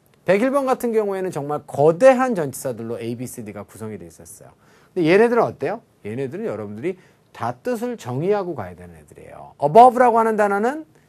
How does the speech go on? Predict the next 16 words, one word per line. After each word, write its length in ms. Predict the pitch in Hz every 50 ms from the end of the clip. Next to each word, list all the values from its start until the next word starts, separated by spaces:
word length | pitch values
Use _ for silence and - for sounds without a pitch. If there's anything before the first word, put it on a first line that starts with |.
| _ _ _ _ _ _ _ _ _ _ _ _ -
위에 320 | 139 175 220 247 254 247
떨어져 280 | 254 277 277 285 269 269
있는 140 | 254 226 214
거죠. 240 | 170 147 117 117 113
위치. 560 | 131 196 196 - - - - 196 233 277 - _ _ _ _ _ _ _ _ _ _
자, 100 | - 110
혹은 320 | 98 127 196 190 220 220 208
수치를 500 | - - 330 302 - - 339 320 311 285
나타낼 380 | 254 233 - 226 208 196 170
때도 200 | - 170 180 180
얼마 200 | 135 131 143 175
얼마 160 | 180 175 170
이상이다 480 | 160 170 175 175 214 196 180 156 131 113
이럴 160 | 107 95 90
때 100 | - 101
써요. 280 | 92 - - 76 73